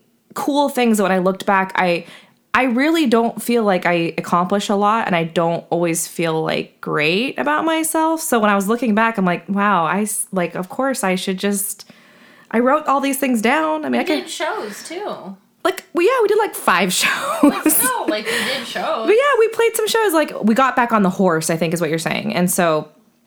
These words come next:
Speaker 1: yeah, we got back on the fucking horse. And so it's just funny. It's like, it doesn't matter what you, s-, how much you physically do or don't do, you always are gonna feel like it wasn't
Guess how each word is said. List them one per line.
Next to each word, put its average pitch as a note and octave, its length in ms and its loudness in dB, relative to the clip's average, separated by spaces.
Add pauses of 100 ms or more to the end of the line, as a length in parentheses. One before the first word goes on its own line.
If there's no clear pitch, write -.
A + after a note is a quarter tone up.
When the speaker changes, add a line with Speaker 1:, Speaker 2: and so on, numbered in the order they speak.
(240)
Speaker 1:
yeah, G4+ 120 0
we D#4 80 2
got D#4 120 2
back E4+ 140 0
on E4 140 0
the C#4 80 -2
fucking B3 300 0
horse. F3+ 420 2
And F3 200 0
so E3 640 0
it's F#3+ 280 -4
just - 280 -2
funny. G3+ 300 2
It's D#3 140 -4
like, F#3 120 0
it G3 40 2
doesn't A#3 260 2
matter G3 560 2
what F3 300 0 (100)
you, F#3 220 0
s-, - 300 -6
how G#3 180 0
much A3 260 -2
you F#3 80 0
physically F#3+ 420 0
do F3+ 140 0
or E3 100 0
don't A#3 240 0
do, E3+ 280 -2 (320)
you B3 120 0
always C#4+ 280 0
are C4+ 40 2
gonna G#3 200 2
feel G3 240 0
like D#3+ 200 0
it D3 120 -2
wasn't D#3+ 420 -2